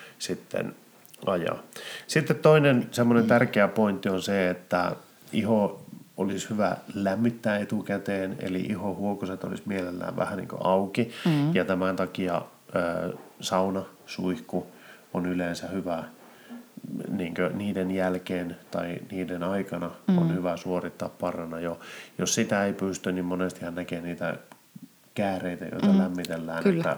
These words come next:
Speaker 1: laitetaan kasvoille.
Speaker 2: Joo.
Speaker 1: Eli kostutetaan pyyhe ja käytetään vaikka mikrossa tai sitten
Speaker 2: Mm.
Speaker 1: jotenkin näin kuitenkin lämmin pyyhe, joka laitetaan par-, parta-alueelle,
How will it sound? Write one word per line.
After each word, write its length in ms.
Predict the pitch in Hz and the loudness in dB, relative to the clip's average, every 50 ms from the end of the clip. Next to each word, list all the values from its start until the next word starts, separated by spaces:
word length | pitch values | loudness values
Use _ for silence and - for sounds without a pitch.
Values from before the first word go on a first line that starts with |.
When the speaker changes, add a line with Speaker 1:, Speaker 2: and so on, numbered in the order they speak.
| - - - | -4 -6 -4
Speaker 1:
laitetaan 460 | 98 95 92 87 87 - 87 85 82 | -2 -2 -2 -2 -4 -4 -6 -6 -4
kasvoille. 640 | - - 90 82 - - 87 85 82 82 82 90 - - - - - - - - - | -4 -4 -4 -2 -4 -4 -4 -4 -4 -4 -4 -6 -6 -8 -14 -20 -20 -20 -8 -4 -2
Speaker 2:
Joo. 180 | 175 170 170 | 0 2 2
Speaker 1:
Eli 160 | 170 165 175 - - | 0 0 -2 -4 -4
kostutetaan 840 | - 110 95 - - 92 90 95 95 87 95 87 85 87 90 90 - - - _ _ | -4 -4 -4 -2 -2 -4 -4 -4 -2 -2 0 0 0 -2 -4 -6 -10 -14 -20 _ _
pyyhe 300 | - 92 90 87 85 87 | -2 -2 -2 -2 -2 -4
ja 100 | 85 82 | -6 -6
käytetään 420 | - 90 90 90 87 - 90 85 | -4 -4 -4 -4 -4 -4 -6 -6
vaikka 220 | 87 90 - - 87 | -6 -8 -8 -6 -6
mikrossa 520 | 87 87 87 - - 95 90 - - 95 | -6 -6 -8 -8 -10 -8 -8 -8 -10 -10
tai 240 | - - 87 87 90 | -8 -8 -6 -6 -8
sitten 340 | - - - - - - - - - - _ _ | -8 -12 -10 -10 -10 -10 -10 -12 -18 -20 _ _
Speaker 2:
Mm. 260 | - 165 160 160 170 175 - - - - - - - - - | 0 0 0 0 -2 -4 -6 -10 -12 -12 -10 -6 -6 -4 -4
Speaker 1:
jotenkin 460 | - - - 104 98 110 113 120 123 | -4 -4 -2 -2 0 0 2 4 4
näin 240 | 113 - 98 95 87 | 4 4 4 2 0
kuitenkin 480 | - 104 110 104 104 92 - 104 98 - - - - - - - | 0 2 2 2 2 0 0 -2 -2 -2 -4 -10 -12 -14 -6 0
lämmin 440 | - - 113 113 107 110 135 139 131 | 4 6 6 6 6 6 4 4 4
pyyhe, 520 | 127 120 120 120 117 107 107 113 107 - - | 6 6 6 8 6 6 6 4 2 2 0
joka 240 | 117 110 101 107 101 | -2 0 2 2 2
laitetaan 500 | 98 98 101 98 98 92 - 98 92 92 | 2 2 2 0 0 0 0 0 0 0
par-, 300 | 90 104 95 - 92 90 85 - - | 0 -2 -2 0 -2 -4 -6 -8 -6
parta-alueelle, 920 | - 107 98 92 92 - 90 90 90 90 90 90 87 85 85 87 87 87 | -4 -2 -2 -2 -2 -2 -2 0 0 -2 -4 -4 -6 -6 -6 -4 -6 -6